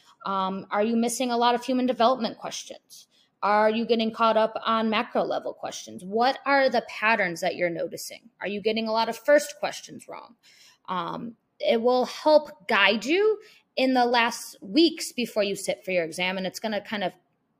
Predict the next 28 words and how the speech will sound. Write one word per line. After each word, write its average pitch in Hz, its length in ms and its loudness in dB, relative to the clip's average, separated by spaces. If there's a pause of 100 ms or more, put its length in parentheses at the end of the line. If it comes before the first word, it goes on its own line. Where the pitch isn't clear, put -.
(100)
um, - 300 -12
help - 320 -4
you 202 180 0
focus 214 540 2
on 190 180 -4
what 202 220 4 (140)
you 208 120 -6
need 190 180 -4
to 175 60 -6
focus 190 400 -2
on 156 240 -6 (320)
leading 175 300 -6
up - 200 -12 (100)
to 139 280 -10
exam - 360 -10
day. - 160 -8 (920)
This 233 160 0
is 262 100 -2
gonna 285 180 4
help 262 200 4
you 247 300 -2
f-, - 180 -20 (120)
build 220 280 4
comfortability 208 1000 2 (100)
with 302 120 4
the 285 80 2
exam 233 320 2
structure. 330 600 0